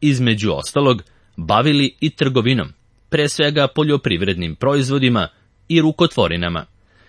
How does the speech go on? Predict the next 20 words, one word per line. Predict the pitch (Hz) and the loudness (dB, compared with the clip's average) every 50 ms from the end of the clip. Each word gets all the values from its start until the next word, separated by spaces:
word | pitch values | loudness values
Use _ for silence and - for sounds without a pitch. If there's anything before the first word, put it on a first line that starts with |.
| _ _ _ _ _ | _ _ _ _ _
Danas | - 101 110 127 156 170 170 151 - - - | -6 0 0 0 2 2 -2 -4 -4 -6 -2
u | 156 151 135 | -2 0 0
samom | - - - 107 117 143 165 165 139 - | 0 -2 0 0 0 0 0 -2 -2 -4
Gadžinom | 127 117 123 127 117 120 117 123 113 101 95 98 | -6 0 2 2 2 2 0 0 -2 -2 -4 -4
Hanu | - - 127 120 117 101 76 - _ _ _ _ - | -4 -2 -2 0 0 -2 -4 -8 _ _ _ _ -4
ima | 139 147 143 131 | -2 0 0 0
više | 113 113 165 185 165 - - 147 - - - | 0 0 0 0 0 0 0 0 -2 -2 0
od | 139 131 110 - _ _ | 0 0 0 -2 _ _
hiljadu | - - - 190 175 160 143 117 110 104 | -16 -6 -4 -2 0 0 0 0 0 -2
stanovnika, | - - - 104 87 85 80 92 104 113 - - - - - _ _ _ _ _ _ _ _ - | -2 -2 -4 -2 -2 -2 -2 -2 -2 -2 -2 -4 -8 -10 -10 _ _ _ _ _ _ _ _ -14
dok | - 104 98 107 98 - - | -14 -4 0 0 0 0 -2
na | 104 87 82 | -4 -4 -4
području | - - 117 120 120 120 117 117 110 - - 76 71 | -2 0 0 0 0 0 -2 -2 -2 -4 -6 -6 -8
cele | - - - - 143 135 131 131 123 | -10 -14 -6 -2 0 2 2 4 4
opštine | 120 117 - - - 139 120 110 98 - - _ _ _ - - | 4 2 2 0 -4 -2 -2 -2 -4 -6 -8 _ _ _ -14 -8
živi | 87 92 143 156 156 147 | -4 0 0 2 2 0
preko | 131 - 143 147 - - - 131 - - | -2 -2 -6 -6 -2 0 -2 -2 -2 -4
deset | 92 85 90 123 135 139 - - 143 - - - - - | -12 -4 -2 0 0 0 0 -2 -4 -4 -6 -16 -6 -2
hiljada | 135 101 85 82 80 82 | -2 0 0 0 -2 -2
ljudi. | 85 95 113 113 113 - | -2 0 0 0 0 -2